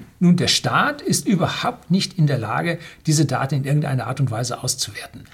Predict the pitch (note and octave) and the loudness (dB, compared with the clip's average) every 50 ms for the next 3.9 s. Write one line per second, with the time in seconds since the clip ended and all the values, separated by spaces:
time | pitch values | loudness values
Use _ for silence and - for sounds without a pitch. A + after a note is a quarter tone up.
0 | - - - - - - - - - - - D3 C#3+ D#3+ D3 C#3 C3 B2+ C3+ C#3 | -20 -20 -20 -20 -20 -20 -20 -20 -12 -6 -4 0 2 4 4 6 6 6 4 4
1 | - - - D#3+ E3+ E3+ - - A2+ G2+ F#2 F2 - - - - F#2+ - - - | 2 2 0 0 -2 -2 -2 -2 -6 -6 -6 -6 -4 -2 -2 -2 -4 -8 -14 -10
2 | - - C#3+ F#3 B3+ C#4 C#4+ - - - _ _ _ _ _ _ _ _ _ - | -4 -2 -2 -2 -2 -4 -8 -12 -20 -20 _ _ _ _ _ _ _ _ _ -20
3 | _ _ _ - D#3+ D#3 D3+ F#3+ - - A#3+ - - C4 F3+ - - - | _ _ _ -6 -4 -2 -2 0 0 0 2 2 2 2 0 -2 -4 -6